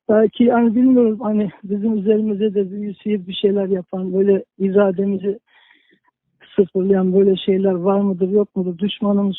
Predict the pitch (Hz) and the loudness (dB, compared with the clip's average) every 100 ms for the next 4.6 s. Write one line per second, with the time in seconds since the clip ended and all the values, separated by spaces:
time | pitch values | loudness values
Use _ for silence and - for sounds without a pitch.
0 | - 185 - 214 220 208 202 180 214 202 | -2 -4 0 0 2 0 0 0 -2 -2
1 | 185 _ _ _ _ 202 214 208 185 - | -8 _ _ _ _ -4 -4 -4 -10 -6
2 | 202 208 214 196 202 - 208 208 208 202 | -2 0 -2 -2 -4 -2 -2 -2 -4 -4
3 | 185 190 _ _ _ _ _ _ _ 196 | -4 -6 _ _ _ _ _ _ _ 0
4 | 196 190 175 - 190 190 | 2 2 0 2 2 2